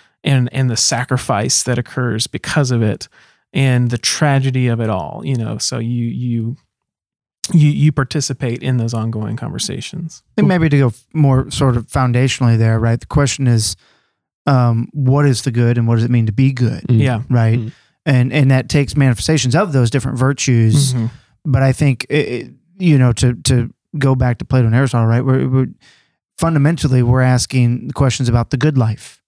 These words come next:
Speaker 3: Mm.
Speaker 2: right? And, and, and that is sort of determining what,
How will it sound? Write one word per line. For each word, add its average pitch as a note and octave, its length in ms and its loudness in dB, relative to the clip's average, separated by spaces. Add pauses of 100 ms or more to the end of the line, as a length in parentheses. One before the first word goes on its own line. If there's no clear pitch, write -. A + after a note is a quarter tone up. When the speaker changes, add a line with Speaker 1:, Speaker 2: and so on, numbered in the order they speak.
(160)
Speaker 3:
Mm. B2 140 4
Speaker 2:
right? B2 260 2 (540)
And, B2+ 680 2 (140)
and, C3+ 300 2
and C3 540 -2
that C#3+ 280 2
is B2 180 2
sort C3+ 220 0
of A#2+ 100 0
determining C3 540 0
what, F3+ 160 0